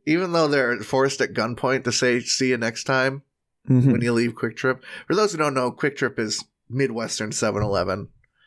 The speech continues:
Speaker 1: uh, home to Wisconsin. And it is, it is as painfully fake nice as a
Speaker 2: <laughs>
Speaker 1: Midwestern seven eleven should be.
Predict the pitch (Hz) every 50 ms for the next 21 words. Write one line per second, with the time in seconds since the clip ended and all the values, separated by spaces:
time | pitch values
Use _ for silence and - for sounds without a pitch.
0 | _ _ _ _ _ _ _ _ - - 67 73 69 58 65 - - 98 120 113
1 | 107 101 104 98 101 - - 113 90 98 - - 90 87 85 - - - 113 113
2 | 98 107 101 - - - - - - 139 131 143 131 113 - 135 127 - - -
3 | - 180 180 175 175 165 - 165 156 147 143 139 - 135 127 120 - - 117 113
4 | 110 101 - - - - _ _ _ _ _ _ _ _ _ _ - - 107 110
5 | 110 107 107 101 - - - - - - - - - - - - - - 110 101
6 | 98 95 101 98 87 104 101 98 104 104 104 - - 101 104 101 - 110 101 104
7 | 101 95 98 98 101 95 107 - - 123 - 104 - 73 71 87 117